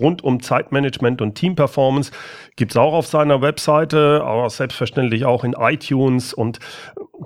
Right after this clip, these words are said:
klar, ich hab den auch in den Shownotes verlinkt. Also unbedingt reinhören. Die Shownotes gibt's unter w w w punkt mehr Bindestrich führen punkt d e Schrägstrich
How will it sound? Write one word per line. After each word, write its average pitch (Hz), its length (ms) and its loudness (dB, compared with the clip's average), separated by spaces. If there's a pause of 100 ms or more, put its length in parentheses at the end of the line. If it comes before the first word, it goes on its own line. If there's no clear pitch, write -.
klar, 98 380 -2
ich - 80 -12
hab 120 120 -6
den 110 120 -2
auch - 200 -2
in 107 120 0
den 131 140 0
Shownotes 92 460 -4
verlinkt. 101 460 -8
Also 113 320 2 (440)
unbedingt 123 640 2 (140)
reinhören. 98 600 -4 (1120)
Die 104 80 0
Shownotes 196 600 0
gibt's - 260 -4
unter 117 400 0
w 120 300 0
w 147 140 4
w 135 240 2 (140)
punkt 135 440 -2 (180)
mehr 143 380 2
Bindestrich 123 680 -2
führen 135 560 0
punkt 135 380 -2
d 143 260 2
e 190 120 -8 (440)
Schrägstrich 120 840 -2